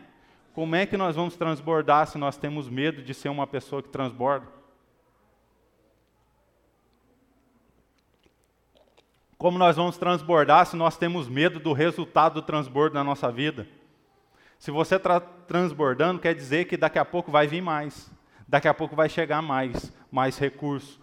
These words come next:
mais pessoas, mais negócios, mais network. Qual que é o problema? Parou de transbordar? Cessou. Viva com aquilo que você tem. Eu conversei com um cara essa semana,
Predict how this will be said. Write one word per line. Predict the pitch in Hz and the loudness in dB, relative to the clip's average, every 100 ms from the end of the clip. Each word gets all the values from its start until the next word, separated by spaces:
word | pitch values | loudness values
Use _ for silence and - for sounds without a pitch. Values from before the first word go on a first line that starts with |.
| _ - | _ -4
mais | 123 127 | -2 -2
pessoas, | - 139 - 143 139 135 135 - - - | -4 -6 -4 -2 0 0 -4 -20 -20 -2
mais | 127 131 131 | 2 2 0
negócios, | 131 135 131 131 127 - - - - | -2 2 4 4 4 -2 -20 -20 0
mais | 139 139 | 4 4
network. | 135 131 151 147 143 143 143 143 135 - _ _ _ _ _ _ - | 2 -4 -2 2 4 4 0 -6 -16 -20 _ _ _ _ _ _ -2
Qual | 165 | 2
que | 180 | 2
é | |
o | 180 | 4
problema? | 175 156 147 131 120 - | 4 2 0 -4 -6 -10
Parou | - 160 | -2 0
de | 170 - | 0 0
transbordar? | 160 127 131 123 165 139 - - - _ _ _ _ _ _ _ _ _ | 0 2 2 6 6 6 0 -18 -20 _ _ _ _ _ _ _ _ _
Cessou. | - 113 107 113 95 _ _ _ _ _ _ _ _ _ _ _ _ _ _ _ 110 | -16 -12 -12 -14 -18 _ _ _ _ _ _ _ _ _ _ _ _ _ _ _ -14
Viva | 107 131 135 | -10 -8 -8
com | 139 | -8
aquilo | 131 131 | -8 -10
que | 123 | -10
você | 127 123 127 | -12 -8 -10
tem. | - 101 95 _ _ _ _ _ _ _ _ _ - | -10 -14 -14 _ _ _ _ _ _ _ _ _ -16
Eu | 113 | -8
conversei | 135 139 135 147 | -2 -2 -2 -4
com | 147 | -6
um | 147 | -2
cara | 139 139 | -2 -2
essa | 151 | -6
semana, | - 156 135 135 143 | -8 -6 -6 -6 -8